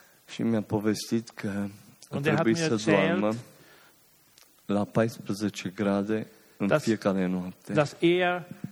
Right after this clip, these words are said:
Speaker 2: bei vierzehn Grad schlafen muss jede einzelne Nacht.
Speaker 1: Stă într-un bloc
Speaker 2: In
Speaker 1: unde nu
Speaker 2: einem
Speaker 1: poți să
Speaker 2: Hochhaus,
Speaker 1: instalezi un, uh, generator, pentru că n-ai voie.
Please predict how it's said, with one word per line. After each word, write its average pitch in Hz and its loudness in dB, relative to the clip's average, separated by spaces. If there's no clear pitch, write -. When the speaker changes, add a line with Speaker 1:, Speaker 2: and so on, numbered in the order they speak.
Speaker 2:
bei 135 2
vierzehn 180 2
Grad 151 4
schlafen 151 2
muss 151 -2
jede 143 2
einzelne 156 -2
Nacht. 139 -2
Speaker 1:
Stă - -2
într-un 107 2
bloc 104 0
Speaker 2:
In 113 -4
Speaker 1:
unde 101 4
nu - 4
Speaker 2:
einem 110 2
Speaker 1:
poți 110 2
să - 4
Speaker 2:
Hochhaus, - 4
Speaker 1:
instalezi 98 2
un, 92 0
uh, 90 0
generator, 95 0
pentru 92 -4
că - -4
n-ai 95 2
voie. 95 -4